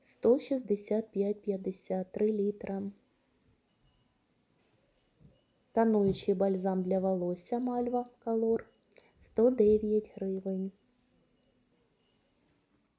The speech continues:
Бальзам косметичний Звізда, інгалятор в асортименті сорок один дев'яносто.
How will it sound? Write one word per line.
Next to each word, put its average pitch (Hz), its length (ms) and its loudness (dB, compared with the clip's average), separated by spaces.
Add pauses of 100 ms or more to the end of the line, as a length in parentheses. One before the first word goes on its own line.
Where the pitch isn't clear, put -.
(440)
Бальзам 196 540 2
косметичний 185 960 -4 (240)
Звізда, 180 720 -4 (680)
інгалятор 190 680 -2
в 247 60 0
асортименті 226 800 -4 (260)
сорок 240 500 4
один 220 320 2
дев'яносто. 185 920 -2